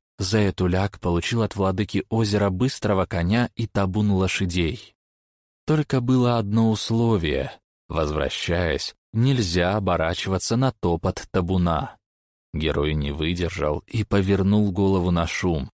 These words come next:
Так он и остался без приданого. В финале эпической сказки говорится, что Заятуляк и Хыухылу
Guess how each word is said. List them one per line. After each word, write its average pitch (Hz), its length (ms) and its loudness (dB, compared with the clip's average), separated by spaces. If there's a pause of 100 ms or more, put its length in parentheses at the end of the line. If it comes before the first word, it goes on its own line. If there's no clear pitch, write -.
(460)
Так 170 260 -2
он 107 180 4
и - 20 2
остался 90 720 -2
без 80 260 -4
приданого. 78 840 -2 (1000)
В - 60 -20
финале 131 640 0
эпической 92 540 -2
сказки - 520 -4
говорится, 85 580 -2
что - 220 -4
Заятуляк 80 720 -2
и 85 40 -2
Хыухылу 85 800 0